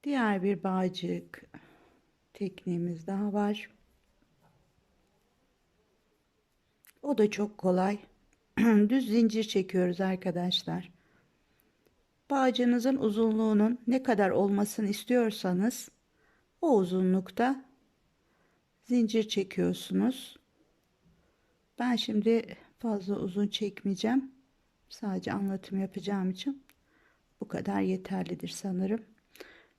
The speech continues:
Ve, e, bunu çok sık çekmeyin. Yani çok sık olmasın zinciriniz. Ve ilk zincirin içinden tığımı geçiriyorum.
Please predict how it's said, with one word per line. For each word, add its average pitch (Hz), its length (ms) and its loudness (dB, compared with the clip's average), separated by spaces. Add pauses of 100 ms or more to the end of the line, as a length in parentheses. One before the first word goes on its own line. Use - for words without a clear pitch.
Ve, 262 320 8
e, 220 440 6
bunu 233 340 4 (680)
çok 240 280 -4
sık - 420 -10
çekmeyin. 175 640 0 (360)
Yani 202 120 -4
çok 214 220 -2
sık - 220 -8
olmasın 170 680 0 (120)
zinciriniz. 175 840 0 (1300)
Ve 254 260 4
ilk 285 300 0
zincirin 208 580 2
içinden 214 760 2
tığımı 220 340 2
geçiriyorum. 240 840 4